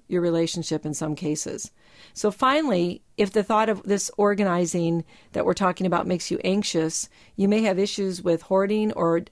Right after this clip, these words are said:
some type of difficulty with organizing, even with the tips that we're giving you. If so, go to a counselor. Find someone who can look at the issues that you have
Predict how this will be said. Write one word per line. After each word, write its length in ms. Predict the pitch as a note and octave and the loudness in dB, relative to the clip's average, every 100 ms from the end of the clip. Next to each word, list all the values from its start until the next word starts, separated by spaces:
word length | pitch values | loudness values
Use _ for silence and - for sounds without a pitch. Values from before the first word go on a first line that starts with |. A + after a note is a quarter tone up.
| - | -6
some 200 | - F#3+ | -4 -2
type 180 | F#3+ F3+ | -2 -2
of 120 | D#3+ | -2
difficulty 600 | F#3+ G#3+ F#3+ G3 F3+ F#3+ | -2 -4 -4 -4 -2 -2
with 280 | F3+ E3+ - | 0 -2 -4
organizing, 800 | - F#3 F#3 F#3 F3+ F3 F#3+ F3+ - | -2 0 0 0 0 0 -2 -2 0
even 260 | G#3 A#3 | 0 0
with 100 | G3+ | 0
the 60 | E3+ | -2
tips 240 | - F#3 | -4 -4
that 120 | F#3 - | -4 -2
we're 100 | E3 | -2
giving 360 | F3+ F3 E3+ | -2 0 0
you. 240 | D#3 D#3 D#3 - - - - | 0 -2 -6 -14 -20 -20 -4
If 180 | C4 C#4+ | -2 0
so, 420 | - F#3 E3+ E3+ - | 0 2 2 -2 -4
go 140 | G#3 | -4
to 200 | G3+ G3+ | -2 -2
a 60 | F#3+ | -2
counselor. 600 | F#3+ F3+ F3 - D3+ - - - - _ | -4 -6 -6 -4 -4 -6 -14 -20 -20 _
Find 500 | - G#3 A3 A3 - | 0 2 2 0 -4
someone 400 | - G#3 G3+ G3 | -2 0 0 0
who 160 | F#3+ F3+ | 0 -2
can 380 | G3 F3 E3+ - | 0 -2 -2 -8
look 260 | F3+ G3 A3 | -6 -4 -4
at 100 | A3+ | -2
the 160 | A3 A3 | 0 0
issues 300 | - G#3+ G3 | -2 -4 -4
that 180 | F#3+ | -2
you 140 | - F#3 | -2 -2
have 420 | F#3 F3+ F3 | -2 -2 -2